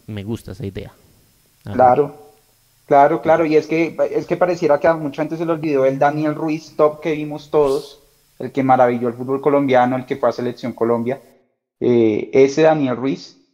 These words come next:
Speaker 2: eh, yo creo que él, él si, si al final termina acá, sabe que, que puede volver a ser, sabe que tiene un espacio,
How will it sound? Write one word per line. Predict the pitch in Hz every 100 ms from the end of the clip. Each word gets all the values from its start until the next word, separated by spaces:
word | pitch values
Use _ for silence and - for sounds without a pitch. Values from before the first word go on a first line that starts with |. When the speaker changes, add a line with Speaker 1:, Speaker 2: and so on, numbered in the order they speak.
| _ _
Speaker 2:
eh, | 127 123 120 117 110 113 - _ _ _
yo | 131 123
creo | 127
que | - 151 139
él, | 135 135 135
él | 139 135 135 139
si, | - 147 139 117
si | - 139 123
al | 123 113
final | 127 120 117
termina | 123 139 139
acá, | 139 151
sabe | 156 135 131
que, | 135 143 139
que | - 139
puede | 131 120
volver | 131 127 120
a | 120
ser, | 147 165 - - _ _ -
sabe | 139 135 143
que | 151
tiene | 135 123 127
un | 135
espacio, | 139 - 139 135 143 143 143